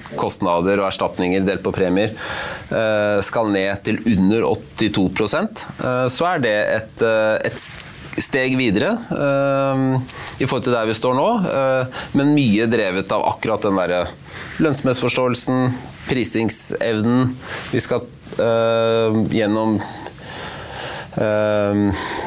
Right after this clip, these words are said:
leverandørnettverk og så videre, så skal vi også dra ned kostnadene vi bruker på skadebehandling. Eh, vi bruker atten milliarder kroner hvert år til skade og reparasjoner, eh, og det, eh,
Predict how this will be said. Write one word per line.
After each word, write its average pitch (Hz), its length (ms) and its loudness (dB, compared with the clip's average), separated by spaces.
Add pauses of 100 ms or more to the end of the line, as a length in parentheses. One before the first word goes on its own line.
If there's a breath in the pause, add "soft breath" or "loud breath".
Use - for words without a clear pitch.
leverandørnettverk 101 1120 0
og 107 80 2
så 107 120 2
videre, 104 120 2
så 107 100 2
skal 113 140 0
vi 98 60 0
også 101 140 2
dra 104 140 2
ned 95 280 2
kostnadene 90 640 0
vi 92 100 2
bruker 95 640 0
på 107 260 2
skadebehandling. 90 680 0 (640 loud breath)
Eh, 107 320 0
vi 107 80 2
bruker - 240 2
atten 92 240 -4
milliarder 90 340 0
kroner 92 280 0
hvert - 180 -4
år 107 160 -2
til 107 100 0
skade 85 380 2 (160)
og 78 160 0
reparasjoner, 90 640 -2 (180)
eh, 104 240 2
og 98 80 2
det, 98 140 4 (640 loud breath)
eh, 92 520 0